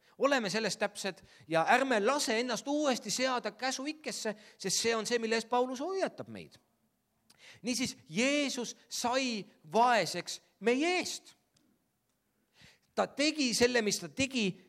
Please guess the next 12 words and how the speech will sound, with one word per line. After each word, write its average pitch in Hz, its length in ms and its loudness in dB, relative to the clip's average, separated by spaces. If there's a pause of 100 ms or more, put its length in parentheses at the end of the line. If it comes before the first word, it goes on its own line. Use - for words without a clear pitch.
(200)
täiuslikult. 202 640 -2 (420)
Ta 165 160 0
hoolitses 247 1000 -2 (200)
selle 240 320 0 (120)
eest, 208 200 -2
et 214 220 0
meil 254 320 2
võiks 220 300 4
olla 226 280 0
vaba 262 240 8
ligipääs 220 480 0
Jumalale, 175 460 0